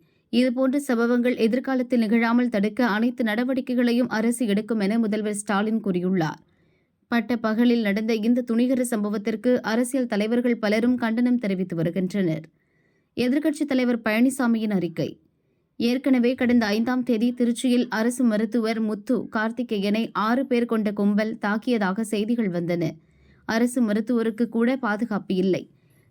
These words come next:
தனது ஆட்சியின் எல்லா தவறுகளையும் ஏதேனும் மாய விளம்பர பிம்பத்தை கொண்டு மறைத்து விடலாம் என்ற எண்ணத்தை விடுத்து இனியாவது சட்டம் ஒழுங்கை காப்பதற்கான நடவடிக்கைகளை ஸ்டாலின் எடுக்க வேண்டும் என பழனிசாமி கூறியுள்ளார்.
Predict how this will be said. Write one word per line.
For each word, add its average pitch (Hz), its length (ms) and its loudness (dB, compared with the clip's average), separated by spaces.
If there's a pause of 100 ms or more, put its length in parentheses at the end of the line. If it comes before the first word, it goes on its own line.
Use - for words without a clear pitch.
தனது 254 280 2
ஆட்சியின் 269 540 2
எல்லா 262 340 0
தவறுகளையும் 254 720 2
ஏதேனும் 254 560 2
மாய 233 400 0
விளம்பர 240 400 2
பிம்பத்தை 214 500 -2
கொண்டு 220 380 0
மறைத்து 240 360 0
விடலாம் 220 400 0
என்ற 220 240 0
எண்ணத்தை 214 460 0
விடுத்து 202 380 -2 (420)
இனியாவது 247 600 2
சட்டம் 254 380 0
ஒழுங்கை 226 340 0
காப்பதற்கான 226 680 0
நடவடிக்கைகளை 233 760 2
ஸ்டாலின் 233 400 2
எடுக்க 240 320 0
வேண்டும் 226 260 0
என 214 240 0
பழனிசாமி 226 540 2
கூறியுள்ளார். 170 600 0